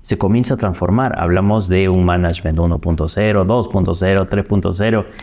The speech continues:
Comienza inteligencia artificial, mil cosas más que demandan un management cuatro punto cero, que estamos a puerta ya de vivirlo. Y con eso,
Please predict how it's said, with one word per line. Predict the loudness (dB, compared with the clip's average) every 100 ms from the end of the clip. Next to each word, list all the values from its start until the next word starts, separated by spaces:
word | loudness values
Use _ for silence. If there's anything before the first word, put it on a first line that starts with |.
| -14
Comienza | -2 0 0 0 0
inteligencia | 0 0 0 0
artificial, | -2 -4 -2 -2 0 2
mil | 2 0
cosas | -2 0
más | 0 -2
que | 0 2
demandan | 2 4 2 4
un | 2
management | 2 0 0 -2 0
cuatro | -2 0 0
punto | 0 0
cero, | 0 0 0 0 -4 -18 -6
que |
estamos | -2 0 -2
a | -2
puerta | -2 -2 0 0
ya | 2
de | 4
vivirlo. | 4 4 4 4 0 0
Y | -2
con | 0 0
eso, | 0 0 -4